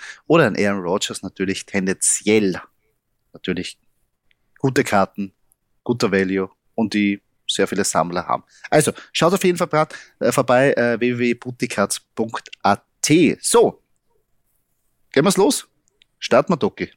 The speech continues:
Erste Runde vom Draft. Ich muss sagen, Kansas City, also die, die Bühne hat Mörder ausgeschaut, die Fans, also das Open Air war wieder sehr genial. Hinter bei der Green Room hat auch fett ausgeschaut, das war ja, glaub ich, seine alte Bahnhofshalle,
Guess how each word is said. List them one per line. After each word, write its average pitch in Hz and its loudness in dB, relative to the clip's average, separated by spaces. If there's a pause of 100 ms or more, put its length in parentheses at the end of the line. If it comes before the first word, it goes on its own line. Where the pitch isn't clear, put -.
(120)
Erste 180 2
Runde 170 0
vom 147 -4
Draft. - 2 (880)
Ich 131 4
muss 139 4
sagen, 123 4
Kansas 139 -2
City, 117 0
also 113 0
die, 107 0 (260)
die - -12
Bühne 151 2
hat 117 0
Mörder 113 2
ausgeschaut, 107 0
die 107 -6
Fans, 101 0
also 95 -2
das - -6
Open 117 -2
Air 101 2
war 120 0
wieder 110 0
sehr 104 -2
genial. 110 0 (340)
Hinter 123 0
bei 117 4
der 113 0
Green 120 -2
Room 135 -2
hat 117 2
auch 95 2
fett 123 -4
ausgeschaut, 107 -2
das - -14
war 107 0
ja, 107 0
glaub 107 -2
ich, - -8
seine 107 -4
alte - -4
Bahnhofshalle, 90 -2